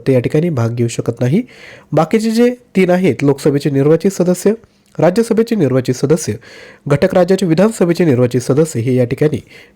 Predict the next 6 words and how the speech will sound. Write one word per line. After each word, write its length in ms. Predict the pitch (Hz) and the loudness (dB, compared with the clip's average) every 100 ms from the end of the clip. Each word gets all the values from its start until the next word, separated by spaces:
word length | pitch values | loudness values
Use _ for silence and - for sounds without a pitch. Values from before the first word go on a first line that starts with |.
| - | -4
भाग 240 | 135 151 165 | 0 0 -2
घेऊ 220 | - 117 151 | -4 -4 -4
शकतात. 380 | - 117 - 107 - _ _ _ _ - | -10 -6 -6 -6 -10 _ _ _ _ -4
यानंतर 260 | 117 113 120 | 0 0 -2
पुढील 200 | 117 117 | -2 -2
प्रश्न, 280 | 117 - | -2 -4